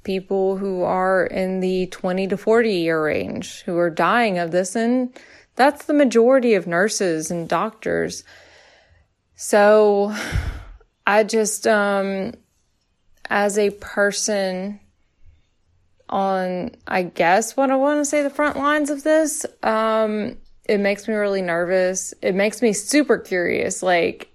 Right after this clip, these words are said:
it's fascinating because of how much I love my job to be a nurse during this pandemic, because I am a super nerd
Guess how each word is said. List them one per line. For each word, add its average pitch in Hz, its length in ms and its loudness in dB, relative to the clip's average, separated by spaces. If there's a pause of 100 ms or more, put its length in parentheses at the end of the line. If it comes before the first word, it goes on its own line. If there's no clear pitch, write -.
(140)
it's 208 320 0
fascinating 175 640 0
because 165 480 -2
of 175 160 -2
how 202 260 0
much 175 240 -2
I 180 60 -2
love 165 220 -2
my 170 160 -6
job 165 380 -4 (600)
to 202 320 0 (180)
be 190 540 -2 (400)
a 190 80 -2
nurse 175 360 -4
during 175 300 -4
this 170 160 -8
pandemic, 165 640 -6
because 165 600 -4 (200)
I 170 160 -4
am 170 340 -6
a 165 240 -4
super 196 420 -6
nerd 196 420 -2